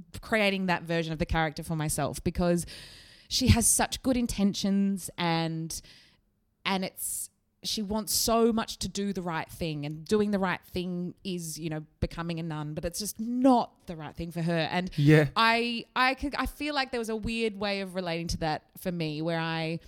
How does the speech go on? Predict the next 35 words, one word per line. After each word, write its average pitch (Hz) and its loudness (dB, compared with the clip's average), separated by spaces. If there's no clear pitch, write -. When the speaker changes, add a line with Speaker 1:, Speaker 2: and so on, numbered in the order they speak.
Speaker 1:
was 220 -4
pretty 277 2
much 240 -2
a 202 -6
goody-goody 165 -4
and 175 -4
I 175 -4
always 233 2
wanted 208 0
to 180 -8
do 196 0
the 185 0
right 180 0
thing, 170 -4
but - -2
somehow 208 2
managed 247 0
to, 214 -4
like, 175 -2
trick - -4
myself 208 -2
into 185 -4
a 175 -2
musical 175 -4
theatre 170 -4
career, 165 -2
even 190 2
though 175 4
I 175 4
was, 180 2
Speaker 2:
<laughs> - -8
Speaker 1:
you 247 2
know, 220 8
I 220 10
didn't 240 0